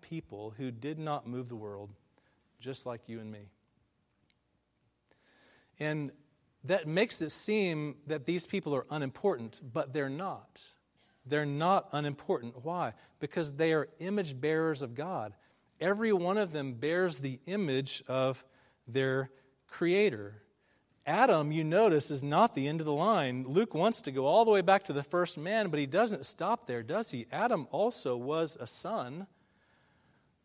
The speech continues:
of God, the bearer of the image of God. There's a family resemblance, like son, like daughter.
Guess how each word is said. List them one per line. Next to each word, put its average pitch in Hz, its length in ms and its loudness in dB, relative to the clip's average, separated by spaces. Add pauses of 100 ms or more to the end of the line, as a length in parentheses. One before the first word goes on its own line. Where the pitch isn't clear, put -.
(140)
of 131 300 2
God, 156 580 -4 (1080)
the 127 400 -2
bearer 180 540 4
of 151 160 -2
the 139 100 -2
image 165 380 -4
of 117 120 -6
God. 131 520 -6
There's 165 180 -6
a 131 60 -2
family 208 560 -4
resemblance, 175 760 -6
like 156 320 -2
son, 165 500 -4
like 160 400 0
daughter. 160 520 -4